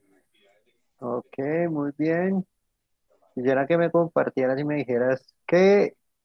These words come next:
teoría de aprendizaje estarías implementando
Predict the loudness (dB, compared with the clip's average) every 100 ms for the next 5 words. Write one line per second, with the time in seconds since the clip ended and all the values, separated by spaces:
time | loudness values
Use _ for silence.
0 | _ _ _ _ 0 4 4 4 2 2
1 | 0 -4 -2 -2 0 -4 -4 -2 -2 -2
2 | -6 -4 -2 0 -2 -6 -6 -4 -6 -6
3 | -6 -4 -4 -4